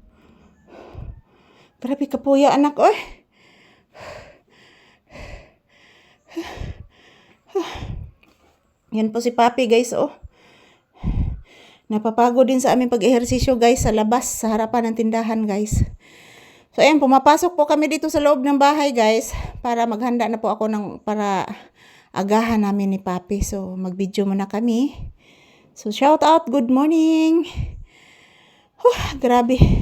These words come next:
Ayan po, mga palangga,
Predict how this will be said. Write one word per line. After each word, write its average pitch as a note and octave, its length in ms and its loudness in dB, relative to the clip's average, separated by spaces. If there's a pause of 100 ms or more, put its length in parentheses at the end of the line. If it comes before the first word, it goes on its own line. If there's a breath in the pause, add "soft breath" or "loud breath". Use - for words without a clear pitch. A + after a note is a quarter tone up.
(1800 loud breath)
Ayan B3 240 -12
po, C#4 80 -12
mga C4 240 -10
palangga, C4 400 -10